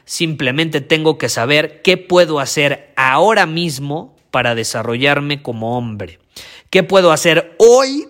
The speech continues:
para irme a la cama habiendo sido mejor?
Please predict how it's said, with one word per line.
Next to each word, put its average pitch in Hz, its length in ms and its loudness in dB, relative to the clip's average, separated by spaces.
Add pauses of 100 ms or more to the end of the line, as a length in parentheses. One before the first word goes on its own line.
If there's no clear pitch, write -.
(140)
para 147 160 -2
irme 170 280 -2
a 160 40 -2
la 131 160 -6
cama 156 460 -8 (520)
habiendo 135 460 -6
sido 131 300 -4
mejor? - 460 -12